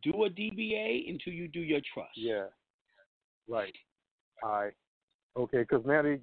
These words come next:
Speaker 2: they got it where you have to register that bitch with the fucking Secretary of State. You know what I'm saying? You can't do it at the county no more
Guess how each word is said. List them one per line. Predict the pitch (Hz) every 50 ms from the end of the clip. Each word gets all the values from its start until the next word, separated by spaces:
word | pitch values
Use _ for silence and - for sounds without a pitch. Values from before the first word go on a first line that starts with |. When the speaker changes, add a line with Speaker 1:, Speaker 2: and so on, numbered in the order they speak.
| - -
Speaker 2:
they | 131 131
got | 127 135 131 127 123
it | 120 120
where | 123 123 123 120 120 117
you | 110 110 131 117
have | 135 131 - _
to | 117 110
register | 120 131 135 - _ - 120 110
that | 117 113 110 113
bitch | 120 110 - - -
with | 117 110 _
the | 101 101 _ -
fucking | 127 113 - _ _ _
Secretary | - 123 - _ _ - 120 110 107
of | 101 - _ _
State. | - - - _ _ _ _ _ _ _ _ _ - - _ _ _ _ _ -
You | 113
know | 117 113
what | 113
I'm | 110 - -
saying? | 117 117 113 113 113 107
You | 107
can't | - 127 117 113 113
do | 127 123
it | 113 110
at | 107
the | 113
county | - - 123 117 113 107
no | 104 104 98
more | 95 95 92